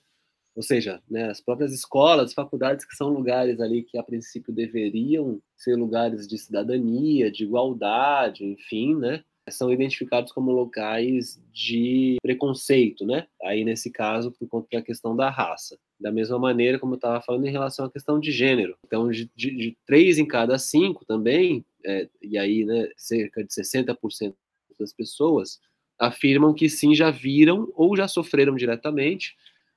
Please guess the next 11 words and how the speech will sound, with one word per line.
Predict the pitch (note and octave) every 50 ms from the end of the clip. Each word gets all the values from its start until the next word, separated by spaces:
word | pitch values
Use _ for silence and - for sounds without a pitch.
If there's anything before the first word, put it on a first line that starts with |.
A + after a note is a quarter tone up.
| _ _
preconceito | - C#3+ D3+ D3+ D3+ E3 E3+ E3 - D3 C#3+ D3 D3 D#3
por | - D#3+ D3+
conta | D#3 D#3 D3+ D3
da | D3 D3+
sua | D3 - D3+ C#3
orientação | C#3 C#3 C3+ C#3 B2+ - B2+
sexual | B2+ - C3 C3 - - - C#3+ C3+ C#3
ou | D3 D3
identidade | D3 C#3+ D3 D3 C#3+ C#3+ D3 C3+ C3+ C#3
de | C#3+ D#3+
gênero. | E3 D#3 D3+ B2 G2 F#2 -